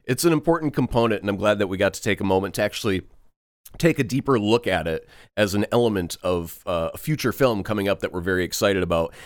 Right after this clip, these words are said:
that doesn't require us speculating as to what's gonna happen. You know, it's just take a look at the music, listen a little bit more while you're in the theater and, and soak that up during that moment.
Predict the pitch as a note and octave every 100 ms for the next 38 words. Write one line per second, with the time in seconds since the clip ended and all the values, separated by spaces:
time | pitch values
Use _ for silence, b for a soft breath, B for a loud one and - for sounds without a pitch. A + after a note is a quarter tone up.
0 | - A#2 B2+ A2+ G#2 G2+ G#2+ G2+ F2 -
1 | C3+ B2 G2+ F2+ E2+ E2 G2 F#2+ - F#2+
2 | D#2 E2+ D2+ C#2 C2+ - D#2 D#2 E2 -
3 | - F#3 D#3 C3 C3 G2 F2 D2 D#2 C#3+
4 | F#3 - B2+ F#2+ B B - A#2+ B2 G#2+
5 | G2 G#2+ G2+ F#2 E2+ E2+ F2 E2 - E2+
6 | D#2+ D#2 D#2+ D2+ - E2+ - C#3+ - G#2
7 | F#2 E2+ - _ _ - E2 D#2+ D#2 D#2+
8 | D#2 D2